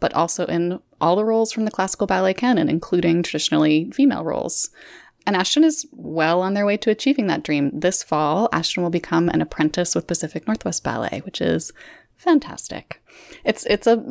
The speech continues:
pretty incredible moment, both for Ashton and for the ballet world as a whole. And we just wanted to take a minute to,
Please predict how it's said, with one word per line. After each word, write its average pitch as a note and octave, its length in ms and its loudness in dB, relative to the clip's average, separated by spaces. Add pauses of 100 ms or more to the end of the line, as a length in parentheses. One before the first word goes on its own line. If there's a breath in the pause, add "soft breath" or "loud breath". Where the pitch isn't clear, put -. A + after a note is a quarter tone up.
(160)
pretty C#4+ 180 -2
incredible G#3 380 2
moment, E3+ 440 0
both F3+ 200 0
for F3 120 -2
Ashton D#3+ 520 -2
and D#3+ 240 -2
for F3 80 -4
the E3 80 -4
ballet D#3+ 300 0
world D#3+ 220 -2
as - 140 0
a - 60 -2
whole. A#3+ 580 4
And F#3 160 -2
we F#3+ 80 -2
just - 400 -4
wanted G#3+ 200 0
to - 40 -20
take - 180 -2
a G3 60 0
minute E3+ 380 0
to, E3 560 2